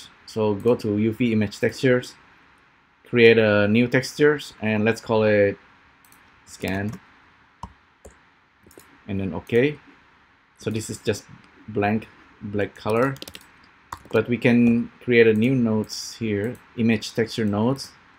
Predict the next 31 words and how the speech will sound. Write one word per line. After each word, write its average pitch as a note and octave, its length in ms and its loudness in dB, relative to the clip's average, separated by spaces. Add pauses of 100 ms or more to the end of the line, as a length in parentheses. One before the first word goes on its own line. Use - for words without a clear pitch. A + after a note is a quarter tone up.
and G#2 140 -4
selecting A2 440 0
our, G2 320 -2 (180)
our G#2+ 180 0
image. A#2+ 540 0 (1000)
Basically B2 400 2
with A2 200 0
this B2+ 180 0
guy G#2+ 420 4 (300)
being A2 200 2
selected C3 600 -2 (100)
and A2+ 220 -2
our A2 280 2
objects G#2+ 400 -2
being G#2+ 380 -2 (180)
selected G2+ 500 -4
as F#2+ 160 -6
well, C3+ 360 2 (500)
just - 220 -4
go A#2+ 200 4
to A2 300 -2
under, G#2 560 2 (340)
uh, G2+ 240 -6
render G#2+ 520 0 (240)
panel B2 380 -2
here D#3 280 -4 (760)
and A2 300 0
just A#2+ 200 -4
do A#2 160 2
a G#2 40 4
bake. G2 340 0